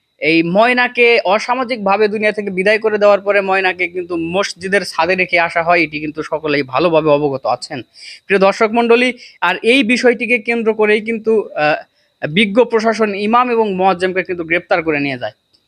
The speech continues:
ইমাম এবং মোয়াজ্জেমকে গ্রেপ্তার করার পরে কিন্তু আপনারা জানেন এই ব্রাহ্মণবাড়িয়াতে কিন্তু একটি মানববন্ধন করা হয়েছিল, আলেম সম্প্রদায়রা কিন্তু একটি মানববন্ধন করেছিলেন এবং ইমাম এবং মোয়াজ্জেমের নিঃশর্ত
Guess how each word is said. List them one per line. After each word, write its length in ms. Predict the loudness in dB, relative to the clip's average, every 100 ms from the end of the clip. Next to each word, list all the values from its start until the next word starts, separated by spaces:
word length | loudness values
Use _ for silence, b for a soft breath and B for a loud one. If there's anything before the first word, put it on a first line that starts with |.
| _ _ _ _ _ _
ইমাম 320 | 0 2 2 0
এবং 240 | -2 0
মোয়াজ্জেমকে 440 | 0 0 0 -2
গ্রেপ্তার 360 | -2 -2 -2 -4
করার 240 | 0 -2
পরে 240 | 0 0 0
কিন্তু 340 | -2 -2 -2 -2 B B B
আপনারা 360 | -6 0 0 2
জানেন 360 | 0 2 2
এই 120 | 2
ব্রাহ্মণবাড়িয়াতে 840 | 0 0 -2 0 0 0 2 0 -2
কিন্তু 240 | -4 -6
একটি 280 | -6 -4 -4 -4 _ -10
মানববন্ধন 800 | -2 0 2 0 0 -2 0 0
করা 200 | 0 0
হয়েছিল, 440 | 2 0 0 2 0 0 _
আলেম 280 | -2 0 0
সম্প্রদায়রা 520 | -2 0 2 4 2
কিন্তু 220 | 0 -4
একটি 140 | -4 -2
মানববন্ধন 580 | 0 0 0 -2 -2
করেছিলেন 460 | -2 -4 -4 -2 0
এবং 300 | 2 2 0 -4 B B B -4
ইমাম 400 | 2 4 2 0
এবং 280 | -2 -2
মোয়াজ্জেমের 580 | 0 0 0 -2 -2 -2
নিঃশর্ত 380 | -2 -4 -6 -10